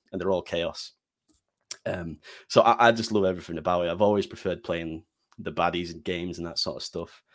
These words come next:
Uh, and the possibilities are really endless, and that's what really works well for me as a competitive player, you can just go, "Okay, I need to add that in.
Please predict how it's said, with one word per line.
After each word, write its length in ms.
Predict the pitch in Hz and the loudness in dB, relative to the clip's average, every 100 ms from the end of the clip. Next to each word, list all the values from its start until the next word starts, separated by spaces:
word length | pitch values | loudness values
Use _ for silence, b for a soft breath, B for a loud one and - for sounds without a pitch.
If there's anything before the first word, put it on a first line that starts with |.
| b b - | b b -6
Uh, 140 | 82 - | -6 -4
and 160 | 85 90 | -4 -4
the 60 | 78 | -2
possibilities 560 | 113 - 113 113 117 | 0 0 -2 0 2
are 40 | 113 | 2
really 180 | 101 | 4
endless, 340 | 92 98 87 - | 2 0 -2 -4
and 100 | 92 | -6
that's 180 | 92 - | -4 -4
what 140 | 85 _ _ | -6 _ _
really 380 | 98 98 90 85 _ _ _ | -2 0 0 -6 _ _ _
works 320 | 104 95 - 98 | 0 2 2 0
well 200 | 95 95 | 2 2
for 140 | 90 | 0
me 140 | 90 | 0
as 120 | 104 95 | 0 -2
a 40 | |
competitive 520 | - 90 92 - 90 | -4 -6 -6 -8 -10
player, 380 | - 98 110 117 B B B - | 0 2 2 0 B B B -6
you 120 | 101 | -2
can 220 | - 117 | 4 4
just 180 | 104 - | 4 0
go, 180 | 87 73 | -4 -4
"Okay, 200 | 71 82 | -6 -4
I 40 | |
need 140 | 80 92 | -4 -2
to 100 | 73 | -2
add 120 | 82 | -2
that 120 | 71 | -4
in. 200 | 82 85 | -4 -6